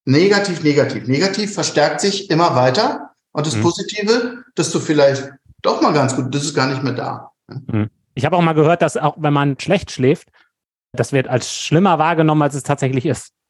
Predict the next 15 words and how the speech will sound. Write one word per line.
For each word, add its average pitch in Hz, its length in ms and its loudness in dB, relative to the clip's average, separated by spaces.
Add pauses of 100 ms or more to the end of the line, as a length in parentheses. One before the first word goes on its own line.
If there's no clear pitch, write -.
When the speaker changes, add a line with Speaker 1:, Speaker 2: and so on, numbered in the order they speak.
(160)
Speaker 1:
Genau, 143 560 0
ja, 127 220 2
Speaker 2:
Ja. 233 80 -4
Speaker 1:
das - 200 0
ist - 200 -4 (100)
eine, 160 380 0 (300)
sagen 156 200 0
wir 151 80 4
mal, 147 260 2
es 135 200 -2
entsteht 175 440 0
eine 147 100 0
negative 151 440 2
Erwartungshaltung 156 960 0
und 151 260 -2